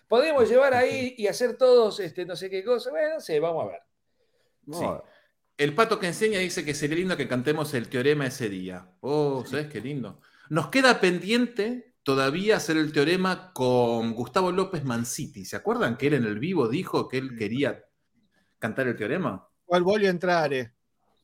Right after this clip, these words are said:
Speaker 2: O el Bo-,
Speaker 4: No me
Speaker 2: uh,
Speaker 4: acuerdo.
Speaker 2: ¿te imaginas el Boglio
Speaker 4: Ah.
Speaker 2: cantado por Manciti? Qué li-, qué lindo. Eh,
Speaker 4: Ay,
Speaker 2: bueno.
Speaker 4: ay, ay, qué plato que son
Speaker 2: Sí.
Speaker 4: ustedes, ¿eh?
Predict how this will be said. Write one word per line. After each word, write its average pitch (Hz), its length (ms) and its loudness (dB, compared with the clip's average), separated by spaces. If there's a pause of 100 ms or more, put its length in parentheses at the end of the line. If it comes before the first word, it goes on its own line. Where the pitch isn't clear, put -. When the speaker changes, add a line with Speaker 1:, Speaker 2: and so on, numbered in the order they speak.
Speaker 2:
O 110 120 0
el 107 100 0
Bo-, 143 200 4
Speaker 4:
No 151 80 4
me 214 80 4
Speaker 2:
uh, 208 100 4
Speaker 4:
acuerdo. 151 220 4
Speaker 2:
¿te 120 60 0
imaginas 214 440 0
el 104 160 2
Boglio 110 460 2 (100)
Speaker 4:
Ah. 110 40 -10
Speaker 2:
cantado 101 420 -4
por 92 160 -10
Manciti? 92 540 -12
Qué 151 120 -8
li-, - 400 -12 (1200)
qué 123 140 -4
lindo. 82 400 -10 (540)
Eh, 127 560 4
Speaker 4:
Ay, - 220 4
Speaker 2:
bueno. 196 220 8
Speaker 4:
ay, 180 200 -2
ay, 165 160 -8 (120)
qué 220 140 4
plato 190 360 0
que 165 100 0
son 165 200 -4
Speaker 2:
Sí. 185 40 -4
Speaker 4:
ustedes, 151 400 0
¿eh? 180 160 -4